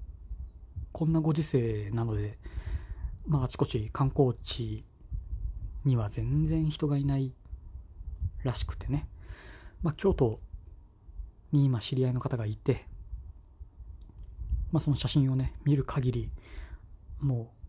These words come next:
うガラガラ。あの、清水寺とか、あの、清水寺に向かうあの道、小道、なんていうんですかね、あの辺は。の写真をもう見る限り、あの、まあ、全然人がいない。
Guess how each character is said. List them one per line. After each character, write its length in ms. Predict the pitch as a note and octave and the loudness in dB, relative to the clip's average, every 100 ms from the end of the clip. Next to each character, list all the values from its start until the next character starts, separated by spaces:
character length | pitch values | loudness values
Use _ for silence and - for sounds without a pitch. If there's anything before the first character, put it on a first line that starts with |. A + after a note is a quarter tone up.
| - | -12
う 20 | - | -2
ガ 120 | A#2 | 0
ラ 120 | C#3 | 2
ガ 100 | D3+ | 2
ラ。 120 | D#3 - - - - - - - - - - - - - - - - - - - | 0 -2 -12 -10 -10 -12 -18 -18 -14 -16 -16 -20 -16 -14 -14 -14 -14 -12 -10 -4
あ 100 | C#3 | 0
の、 100 | A2 | 0
清 300 | - - C3+ | -2 2 6
水 240 | D#3 D3+ | 6 4
寺 240 | D3 C#3 B2+ | 0 0 0
と 100 | - | 0
か、 200 | A#2 - - - - - - - - - - - - - - - | -4 -8 -14 -14 -14 -14 -18 -16 -16 -12 -8 -8 -10 -16 -18 -12
あ 100 | C3 | -6
の、 100 | G#2+ | -6
清 200 | G#2 D3 C#3 | -2 2 4
水 160 | C3+ | 6
寺 160 | C#3 C3+ | 4 4
に 100 | B2+ | 2
向 140 | A#2+ | 0
か 160 | A#2 C3+ | 0 0
う 120 | C3+ | 0
あ 100 | C3+ | 0
の 260 | B2 B2 C3+ - - - - - - | 0 0 -2 -8 -18 -16 -16 -14 -2
道、 80 | C3 G#2+ - C3+ - - - - | -2 0 -4 -4 -4 -8 -4 -4
小 160 | - D3 | 0 2
道、 120 | B2 - - B2+ - - | 2 0 -8 -8 -10 -6
な 100 | C3 | -4
ん 40 | D3+ | 0
て 100 | C3 | 0
い 20 | |
う 20 | |
ん 0 | |
で 0 | |
す 80 | - | 0
か 80 | C3 | -2
ね、 60 | |
あ 100 | A#2+ | 2
の 80 | A#2 | 2
辺 200 | A2+ A#2+ | 4 2
は。 140 | A2+ - - - - - - - - - - - - - - - - - - - - - | 0 -4 -12 -12 -14 -12 -10 -12 -14 -18 -18 -12 -12 -10 -12 -12 -10 -10 -10 -16 -14 -2
の 160 | C#3+ C#3+ | 4 4
写 140 | - | 4
真 260 | B2+ E3 D3+ | 2 4 6
を 60 | D3+ | 6
も 80 | |
う 40 | C#3+ | 6
見 100 | C3 | 4
る 100 | C#3+ | 4
限 260 | - B2 | 2 0
り、 180 | A#2 A2+ | -2 -6
あ 80 | A2+ | -6
の、 60 | A2+ | -4
ま 140 | A#2+ | -4
あ、 20 | - | -2
全 480 | C#3 C#3+ C#3+ C#3+ | 0 2 2 2
然 220 | C#3+ E3 F3 | 2 2 0
人 180 | - | 2
が 100 | C3+ | 2
い 60 | B2 | 2
な 120 | A#2 | 0
い。 100 | G#2+ | -4